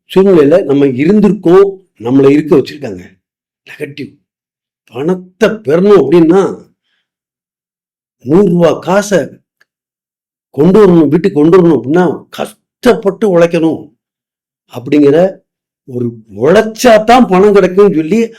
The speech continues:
அவங்க உழைச்சி காமிச்சிருக்காங்க பெரியவங்க. அந்த மாதிரி சூழ்நிலையே நம்ம இருந்திருக்கோம். இது வந்து, ஆனா இன்னைக்கு இந்த சயின்ஸ், இந்த யுனிவர்சல் லா என்ன சொல்லுது அப்படின்னா,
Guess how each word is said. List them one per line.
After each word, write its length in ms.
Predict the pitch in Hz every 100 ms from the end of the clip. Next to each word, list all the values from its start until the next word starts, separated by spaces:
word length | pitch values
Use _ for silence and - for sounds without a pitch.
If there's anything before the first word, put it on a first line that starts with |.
| _
அவங்க 500 | - 135 147 127 117
உழைச்சி 340 | 156 190 - 180 -
காமிச்சிருக்காங்க 600 | 139 190 175 165 117 107
பெரியவங்க. 560 | 117 120 117 95 92 _ _ _ _ _
அந்த 320 | 131 147 151
மாதிரி 360 | 165 185 202
சூழ்நிலையே 600 | 170 160 170 160 147 165
நம்ம 240 | 185 127 110
இருந்திருக்கோம். 500 | 110 110 110 _ _ _ _ _ _ _ _ _ _ _ _ _
இது 160 | 101
வந்து, 540 | 120 165 151 110 - _ _ _ _ _ _ _
ஆனா 220 | 120 151
இன்னைக்கு 760 | 135 160 190 165 123 120 165 _ _ _ _ _ _ _ _ _ _ _ _ -
இந்த 160 | 117 117
சயின்ஸ், 600 | 135 170 190 - - - _
இந்த 140 | 120
யுனிவர்சல் 500 | 123 147 151 - 117
லா 420 | 107 120 117 - _ _ _ _
என்ன 220 | - 135
சொல்லுது 300 | 143 131 127
அப்படின்னா, 420 | 104 120 117 113